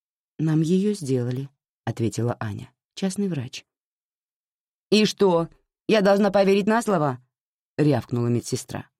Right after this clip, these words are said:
"Принесите справку о вакцинации и ребенка на осмотр. Грудничковые дни, вторник-четверг".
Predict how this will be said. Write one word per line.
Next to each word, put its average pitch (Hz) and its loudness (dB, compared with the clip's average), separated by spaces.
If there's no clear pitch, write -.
"Принесите 214 4
справку 220 0
о 185 4
вакцинации 180 0
и 214 4
ребенка 208 4
на 175 2
осмотр. 156 -2
Грудничковые 190 4
дни, 220 2
вторник-четверг". 196 0